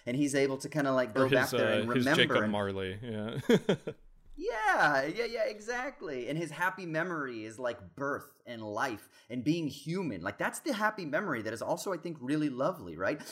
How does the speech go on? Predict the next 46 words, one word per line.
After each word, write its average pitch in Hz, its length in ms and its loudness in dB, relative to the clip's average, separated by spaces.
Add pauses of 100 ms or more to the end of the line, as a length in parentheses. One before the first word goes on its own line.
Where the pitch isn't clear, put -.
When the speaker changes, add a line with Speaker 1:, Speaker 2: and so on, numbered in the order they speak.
Speaker 1:
It's 156 200 -2
not - 240 6
like, 151 240 6
"Oh, 143 260 6
the 127 140 0
time 127 500 0
that, 120 240 2
uh, 107 320 4
I 113 140 2
won 120 280 2
the 113 60 -2
game," 120 320 0
or 110 60 -2
something 104 260 -6
like 101 140 -2
that. 117 100 -2
It's 120 140 -4
a 135 60 0
very 131 340 2
sort 147 240 -2
of 143 100 -4
just, 139 160 -6
like, 139 140 0 (180)
simple, 165 480 4
like, - 180 4 (200)
"I 156 140 10
was 147 200 8
born 107 640 2
and 113 180 -2
I 117 120 4
had 131 240 2
a 113 80 6
mother 113 680 2 (220)
and 117 160 2
I, 131 340 4 (100)
I 127 160 4
am, 127 200 2
like, 117 200 2 (300)
earthly." 117 680 2 (100)
So - 140 0
there's 143 160 4
also 220 220 2
something 202 340 -4
kind 165 180 0
of 127 60 0
amazing 135 560 0